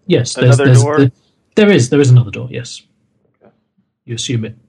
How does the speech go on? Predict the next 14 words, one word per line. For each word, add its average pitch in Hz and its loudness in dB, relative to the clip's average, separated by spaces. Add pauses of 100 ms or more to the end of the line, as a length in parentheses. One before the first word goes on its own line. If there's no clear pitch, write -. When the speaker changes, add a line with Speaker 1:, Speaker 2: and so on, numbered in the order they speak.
(300)
Speaker 1:
leads 117 -6
further 110 -6
into 107 -12
the 117 -14
factory. 117 -18 (640)
Speaker 2:
Right. 127 -8 (880)
Uh, 107 -18
perhaps 190 -8
we 170 -6 (120)
should, 151 -6
uh, 135 0 (600)
go 160 -4 (120)
see 160 -2
if 147 -2